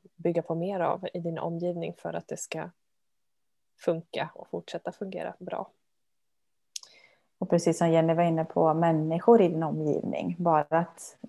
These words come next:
Speaker 2: börja uppmärksamma vad säger de, vad gör de, eh, vad hjälper, vad kanske stjälper, vad behöver justeras eller behållas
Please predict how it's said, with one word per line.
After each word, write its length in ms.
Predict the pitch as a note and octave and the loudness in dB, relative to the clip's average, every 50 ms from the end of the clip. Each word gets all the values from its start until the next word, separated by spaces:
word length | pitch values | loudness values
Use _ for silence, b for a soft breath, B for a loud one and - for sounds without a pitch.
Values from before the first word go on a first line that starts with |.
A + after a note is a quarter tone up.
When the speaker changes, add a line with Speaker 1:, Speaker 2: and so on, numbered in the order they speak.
| - _ - - _ | -20 _ -20 -12 _
Speaker 2:
börja 280 | - F#3 E3+ E3 D#3+ D#3+ | -2 2 4 6 6 4
uppmärksamma 960 | D#3+ - - D#3+ D3+ D3+ D3+ - - - D#3 D3+ D3+ D3+ D3 D3 D3 D3 D3 - - - _ _ _ _ _ _ _ _ - - _ _ _ _ _ _ _ _ | 4 0 -2 -2 -2 -4 -6 -6 -6 -4 -2 -2 -2 -2 -2 -2 -4 -4 -6 -10 -16 -20 _ _ _ _ _ _ _ _ -20 -20 _ _ _ _ _ _ _ _
vad 280 | - F3 F3+ F#3+ F#3+ F#3 | 4 6 6 6 6 4
säger 300 | - - D3 C#3 - - | 4 4 4 4 4 2
de, 260 | - - - D#3+ D#3 | 0 0 0 0 0
vad 200 | D#3+ E3 E3 D#3+ | 2 2 2 2
gör 200 | C#3+ C#3 - - - | 2 2 2 0 0
de, 240 | - - D#3+ - B B B B B B B B B B _ - | 0 0 -2 -4 B B B B B B B B B B _ -2
eh, 180 | - - - D#3+ - - _ | -2 -2 -2 -4 -8 -8 _
vad 280 | F#3 F3 E3+ D#3+ D#3+ | -2 0 2 2 4
hjälper, 520 | D#3+ D#3 D3 C#3 D#3+ - - - - C#3 C#3+ | 4 4 4 4 2 0 2 4 6 6 6
vad 160 | D#3 - - | 4 0 -4
kanske 240 | - F3+ F3 - F3 | -6 -6 -4 -4 -4
stjälper, 680 | - - D#3+ C3+ - - - - _ - - - F3+ | 0 2 4 4 2 0 -4 -6 _ 0 0 2 0
vad 300 | F3+ F3+ F3+ - - - | 0 -2 -4 -4 -4 -6
behöver 560 | - - - D#3 D3+ E3+ E3 D3 D3 C#3+ - _ _ - - | -8 -6 -4 -2 -2 0 0 -2 -2 -2 -6 _ _ -4 -2
justeras 680 | F3+ F3 - - E3+ D#3+ D3+ D3+ D3+ D#3 E3+ - - - - | -2 -2 0 0 2 2 2 2 -2 -4 -6 -8 -10 -8 -6
eller 400 | - - - - C#2+ D#3+ E3+ - _ _ _ _ _ _ _ _ _ _ _ _ _ _ _ _ - | -4 -2 0 0 0 0 -2 -8 _ _ _ _ _ _ _ _ _ _ _ _ _ _ _ _ 4
behållas 800 | A#3+ A#3 G#3+ G3 E3 - - - - - - - - - - | 6 8 10 10 10 8 6 2 0 0 -2 -8 -14 -16 -18